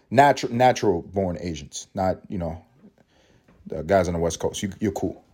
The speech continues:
I like Bobby Lee. I want Bobby Lee to stick around. But the rest of them, too smart. They're too smart. Too much competition. They gotta die. They gotta <laughs> die. For America to be the master power on the planet, they gotta die.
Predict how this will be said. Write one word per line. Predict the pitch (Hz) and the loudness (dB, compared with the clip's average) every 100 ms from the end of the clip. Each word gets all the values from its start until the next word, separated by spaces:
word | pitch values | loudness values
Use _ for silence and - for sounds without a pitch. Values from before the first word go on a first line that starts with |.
| - | 0
I | - | 6
like | 117 85 | 6 8
Bobby | 95 87 | 6 6
Lee. | 80 76 - _ - | -2 -4 -8 _ -4
I | 107 | 0
want | 98 92 | 2 4
Bobby | 90 80 | 4 2
Lee | 78 | -8
to | - | -10
stick | - - | -12 -10
around. | - - _ - - - | -10 -12 _ -20 -4 2
But | 107 | 6
the | 110 | 8
rest | 143 190 - | 8 8 2
of | |
them, | 233 247 - | -2 -2 -8
too | - 160 | 0 2
smart. | - 147 147 135 - - | 2 6 6 4 -6 -4
They're | 107 | -2
too | 113 | -2
smart. | 113 113 92 - _ _ _ _ _ _ _ | -2 0 -2 -4 _ _ _ _ _ _ _
Too | - | -2
much | 127 110 | 0 2
competition. | 110 85 - 87 71 | 0 0 -4 -8 -6
They | 85 | -2
gotta | 98 | 0
die. | 80 - - _ - | -2 -8 -16 _ -6
They | - | 2
gotta | 156 - - | 4 4 0
<laughs> | |
die. | - - - - _ _ _ _ - - - - | 0 -4 -6 -20 _ _ _ _ -18 -18 -16 -2
For | - 139 | 6 6
America | 135 160 180 180 175 | 8 8 8 8 2
to | |
be | 151 | 4
the | 143 | 4
master | 131 139 151 151 147 | 8 8 8 6 0
power | - 143 143 131 | 4 8 8 6
on | 117 | 4
the | 104 | 0
planet, | 143 131 113 | 0 2 2
they | 107 | 2
gotta | 107 117 | 4 4
die. | 107 127 135 123 90 | 6 6 8 4 0